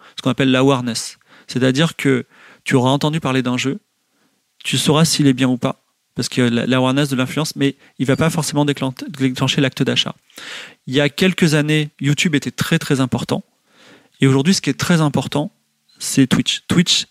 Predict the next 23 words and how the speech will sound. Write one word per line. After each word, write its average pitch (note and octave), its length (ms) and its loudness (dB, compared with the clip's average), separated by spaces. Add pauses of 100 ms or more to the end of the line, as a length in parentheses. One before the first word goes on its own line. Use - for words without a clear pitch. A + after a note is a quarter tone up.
c'est - 160 -4
la B2+ 140 4
vie C#3 140 -2
et D3 40 4
la C3+ 80 2
mort C3+ 160 0
des B2+ 100 -4
jeux A#2+ 120 -2
vidéo. A#2 240 -4
C'est-à-dire A#2+ 220 -6
que - 60 -6
si C3 100 -4
votre C3 160 4
jeu, D#3 340 2
il B2 100 -2
est A#2 60 -6
twitché, - 440 0 (1080)
normalement, B2+ 400 0
c'est C#3 140 -4
que B2 60 -8
vous A#2+ 160 -4
en B2 60 0
vendez. A#2+ 220 -4